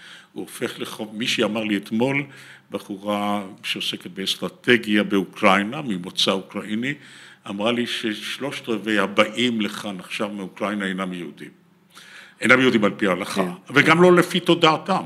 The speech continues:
Speaker 1: הם יהודים מכורח התותחים הרוסיים, הם הפכו ליהודים. אז למה הם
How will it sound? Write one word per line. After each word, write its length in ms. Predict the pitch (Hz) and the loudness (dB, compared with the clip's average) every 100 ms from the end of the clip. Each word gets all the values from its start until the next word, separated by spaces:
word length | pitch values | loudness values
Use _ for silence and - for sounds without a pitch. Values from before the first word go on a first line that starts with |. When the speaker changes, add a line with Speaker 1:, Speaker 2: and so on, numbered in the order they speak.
| 113 - | -8 -4
Speaker 1:
הם 180 | 131 | 0
יהודים 420 | 127 131 107 170 156 | 2 2 2 -2 -2
מכורח 800 | 131 - 170 175 165 - - - - - - - - - - 131 139 - | -4 4 8 8 6 4 -2 -6 -14 -4 -2 -2 -4 -12 -2 -2 -2 2
התותחים 760 | - - 165 160 - 170 165 170 | 4 6 6 6 8 6 6 2
הרוסיים, 760 | 147 127 131 - 170 160 165 | 2 4 4 6 8 8 6
הם 80 | 117 - | 2 0
הפכו 280 | 107 - 135 | -10 -4 0
ליהודים. 480 | 151 147 143 120 139 - | 4 4 2 0 -2 2
אז 220 | 131 127 | 2 6
למה 260 | 139 170 160 | 6 8 6
הם 220 | 147 | 6